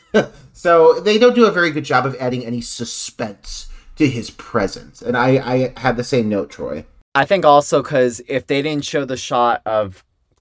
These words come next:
Speaker 2: Carl by her, Terry's window, they could have still kind of played Norman as the red herring, 'cause then we've already seen that the red herring is so-,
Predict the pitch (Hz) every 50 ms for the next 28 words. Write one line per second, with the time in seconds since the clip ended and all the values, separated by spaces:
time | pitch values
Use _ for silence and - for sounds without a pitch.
0 | _ - - 131 120 120 120 123 123 123 120 120 120 - - _ _ - 127 131
1 | 120 117 113 110 117 117 113 107 107 101 98 - - - 131 120 110 107 107 101
2 | - 107 104 113 110 117 120 135 147 156 160 165 175 180 180 180 _ _ _ _
3 | _ _ - 143 139 139 - - 175 160 156 147 - - - 202 185 170 170 -
4 | 175 151 151 160 151 - - 190 180 175 175 156 170 170 165 170 170 175 170 170
5 | 170 175 170 170 151 - - 170 160 175 170 165 160 185 180 180 170 160 165 135
6 | 131 151 147 147 147 147 131 131 135 123 139 131 127 123 120 - 143 135 127 120
7 | - 120 117 120 113 117 120 120 113 113 110 107 - - 123 -